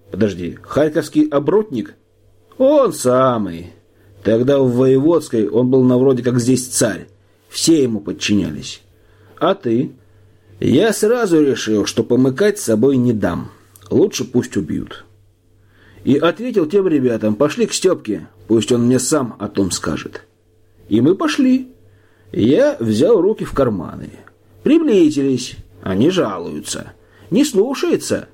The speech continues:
Стёпка ощерился, ракло. «Зарежь, говорит, надзирателя, или самому голову на рукомойник». А у меня в кармане обрезок кровельного железа.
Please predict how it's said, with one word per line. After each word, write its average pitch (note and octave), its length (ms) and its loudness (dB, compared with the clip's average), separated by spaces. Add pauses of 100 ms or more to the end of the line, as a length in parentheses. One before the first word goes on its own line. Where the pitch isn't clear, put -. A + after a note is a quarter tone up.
(840)
Стёпка B2+ 500 0
ощерился, B2+ 600 0
ракло. F#2+ 580 -4 (460)
«Зарежь, C3 520 -2
говорит, B2 400 2
надзирателя, A2 920 -2 (320)
или D3+ 300 2
самому E3 560 -2
голову A2+ 500 0
на A#2+ 140 2
рукомойник». A#2+ 840 0 (1080)
А G2+ 220 -2
у B2 80 2
меня D#3 200 4
в - 80 -12
кармане C#3+ 500 2
обрезок A#2+ 580 0
кровельного B2+ 640 2
железа. G2+ 640 -2